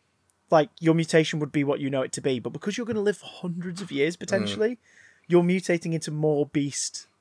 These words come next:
Speaker 1: than, than man. And eventually you won't even," he says, like, "eventually you won't even remember who you are. You'll just, like, want to kill. That's all you'll want." And just a throwaway line like that would make you go,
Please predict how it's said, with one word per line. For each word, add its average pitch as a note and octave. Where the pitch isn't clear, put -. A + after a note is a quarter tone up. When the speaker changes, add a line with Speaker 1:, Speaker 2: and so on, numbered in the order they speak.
Speaker 1:
than, C3
than C3
man. E3
And D3+
eventually E3+
you D3
won't D3+
even," D3
he D#3
says, D#3+
like, D#3
"eventually E3
you D#3+
won't G#3
even E3
remember D3
who C3+
you B2
are. C3
You'll C3+
just, D3
like, B2+
want C#3
to -
kill. D3
That's -
all D#3
you'll C3
want." C#3
And G3+
just B3+
a D4
throwaway D4
line B3+
like G3
that G3+
would G3+
make F#3+
you F3
go, C#3+